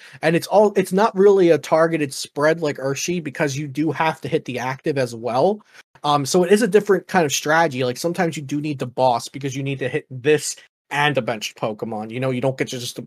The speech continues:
pick a hundred to two places. Um, so that's a very fun and different deck to play. Um, now, Duraludon V max, I have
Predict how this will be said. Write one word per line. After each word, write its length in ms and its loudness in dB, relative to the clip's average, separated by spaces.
pick 240 -2
a 80 -6
hundred 360 -4
to 80 -16
two 200 -6
places. 640 -4
Um, 300 4
so 100 2
that's 200 4
a 60 6
very 300 4
fun 300 0
and 160 -4
different 400 -6
deck 260 -4
to 100 -12
play. 500 -8
Um, 400 2
now, 340 2
Duraludon 640 4
V 160 -2
max, 300 -6
I 80 -4
have 180 -2